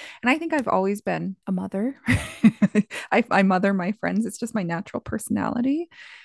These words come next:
Um, and so it's really nice to have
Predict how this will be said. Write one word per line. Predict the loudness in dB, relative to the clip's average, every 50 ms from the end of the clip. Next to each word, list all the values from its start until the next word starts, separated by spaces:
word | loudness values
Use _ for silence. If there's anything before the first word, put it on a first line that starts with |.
| -20 -16 -6 -2
Um, | 0 0 0 0 -2 -4 -2
and | 0 0 0 0
so | 2 2 4 4
it's | 4 2 0 -4 -4
really | -2 -2 0 2 0
nice | 0 0 -2 -4 -6 -8 -10
to | -12 -12
have | -12 -10 -8 -6 -6 -6 -6 -6 -10